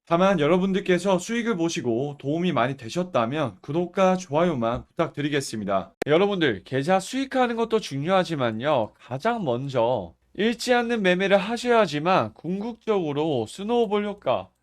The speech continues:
이 복리 효과로 일억이, 이런 식으로 이 육억이 되는 계좌 복사할 수 있게 되는 거니까요. 매매에 있어서 구체적인 전략을 잡고 리스크 관리하면서 진입해야 됩니다. 자, 이분 같은 경우에도요, 제가 제이의 도지코인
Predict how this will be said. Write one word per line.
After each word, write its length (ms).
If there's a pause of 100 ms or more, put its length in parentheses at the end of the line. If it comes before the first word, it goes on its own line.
이 120
복리 340
효과로 680 (160)
일억이, 540 (120)
이런 260
식으로 480 (260)
이 120
육억이 460
되는 320 (160)
계좌 340
복사할 460
수 100
있게 160
되는 260
거니까요. 640 (140)
매매에 400
있어서 500 (200)
구체적인 480
전략을 340
잡고 600
리스크 400
관리하면서 640
진입해야 500
됩니다. 560
자, 120
이분 360
같은 260
경우에도요, 920
제가 320
제이의 640
도지코인 800